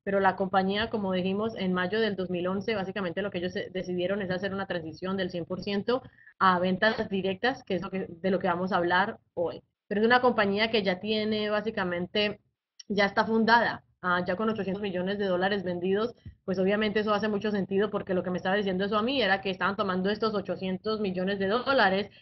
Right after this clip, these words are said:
y diciéndome, "Patricia, quiero un pedacito de estos ochocientos millones que ya están comprobados que se venden". Ah, entonces eso obviamente, eh, era una oportunidad que no podía dejar pasar. Ah,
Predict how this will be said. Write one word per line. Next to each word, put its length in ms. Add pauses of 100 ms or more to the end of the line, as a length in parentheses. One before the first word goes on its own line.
(180)
y 120
diciéndome, 480
"Patricia, 360
quiero 140
un 40
pedacito 460
de 160
estos 220
ochocientos 420
millones 640
que 160
ya 140
están 340
comprobados 600
que 100
se 100
venden". 340 (460)
Ah, 220
entonces 480
eso 240
obviamente, 460 (540)
eh, 360
era 80
una 120
oportunidad 520
que 80
no 100
podía 240
dejar 280
pasar. 300 (460)
Ah, 320